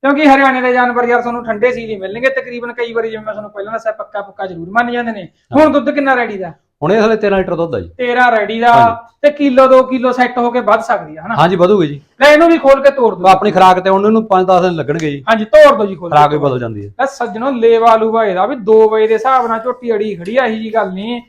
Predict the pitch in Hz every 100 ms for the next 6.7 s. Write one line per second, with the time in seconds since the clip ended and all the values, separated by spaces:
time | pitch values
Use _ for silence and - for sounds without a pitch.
0 | _ _ _ - 311 330 330 - 302 285
1 | 285 269 254 247 247 240 220 208 202 190
2 | 175 - 214 208 196 214 226 175 202 214
3 | 185 170 165 156 156 151 196 220 240 180
4 | 190 190 180 220 247 - _ _ 127 202
5 | 226 233 202 208 208 202 202 190 214 269
6 | 220 170 156 147 127 110